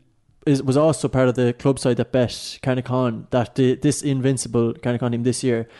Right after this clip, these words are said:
and said the biggest thing for them was that, like, psychological barrier of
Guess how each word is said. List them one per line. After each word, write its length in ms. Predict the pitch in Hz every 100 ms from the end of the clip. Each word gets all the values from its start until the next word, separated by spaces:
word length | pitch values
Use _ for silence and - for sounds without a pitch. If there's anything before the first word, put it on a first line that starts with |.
| - -
and 100 | 127
said 260 | 160 151 117
the 80 | -
biggest 420 | 120 170 175 -
thing 220 | 147 127 113
for 120 | 123
them 340 | 131 123 113
was 160 | 113 104
that, 440 | 131 123 - - - _ _
like, 200 | 127 123 _ _ _ _
psychological 1160 | - 139 127 127 127 123 123 123 117 113 113 113 _ _ _ _ _ _ _
barrier 460 | 127 123 113 104 98
of 380 | 113 113 107